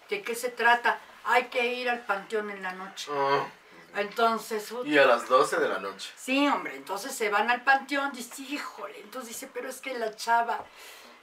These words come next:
Speaker 1: bueno, está bien, por la chava. De ahí se va al panteón, ahí llegan estos canijos, y órale, ¿no? Y dicen, "Bueno, ya,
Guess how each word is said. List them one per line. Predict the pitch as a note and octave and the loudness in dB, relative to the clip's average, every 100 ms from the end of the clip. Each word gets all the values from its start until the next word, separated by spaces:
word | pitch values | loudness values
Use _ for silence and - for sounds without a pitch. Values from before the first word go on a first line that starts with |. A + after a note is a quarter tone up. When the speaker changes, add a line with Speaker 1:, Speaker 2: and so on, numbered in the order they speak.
| _ | _
Speaker 1:
bueno, | D#4+ D#4 | 4 6
está | D4+ - C4+ | 6 4 0
bien, | A3 - - | 0 -8 -4
por | B3+ | 2
la | C4+ C4+ | 4 4
chava. | C#4 - - - - _ _ - _ _ _ - | 6 4 4 -8 -18 _ _ -20 _ _ _ 4
De | G#3+ | 12
ahí | C#4 G#4 | 12 12
se | G#4 G4+ F#4 | 12 8 10
va | F4 | 10
al | F#4+ | 10
panteón, | - E4 C#4 D#4 D#4+ | 10 10 8 6 8
ahí | D#4 D4 | 6 6
llegan | D4 D4 C#4 | 6 6 4
estos | C#4 C#4 C#4+ - | 2 -2 -6 4
canijos, | A#3 G#3 A#3+ - D#4+ F4+ - - - - - | 6 6 2 8 10 10 4 -16 -20 -20 4
y | A#3 | 8
órale, | D4 C#4 A3 | 12 10 8
¿no? | G#3 A#3+ D#4 - | 6 8 8 4
Y | G#3+ | -4
dicen, | A3 A3+ G#3+ - | -2 0 0 2
"Bueno, | A#3 C#4 G4+ - - _ _ _ _ - | 6 6 6 4 0 _ _ _ _ -8
ya, | F#3 C#4 F4 - | 8 10 10 8